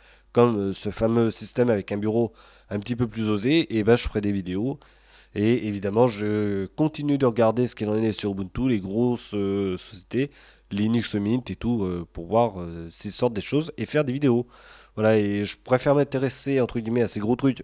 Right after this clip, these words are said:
ou des petits systèmes qui veulent changer un petit peu l'habitude d'utiliser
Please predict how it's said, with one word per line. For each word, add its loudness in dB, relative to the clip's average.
ou 2
des 6
petits -6
systèmes 0
qui -8
veulent 6
changer 2
un 2
petit -8
peu 0
l'habitude -2
d'utiliser -4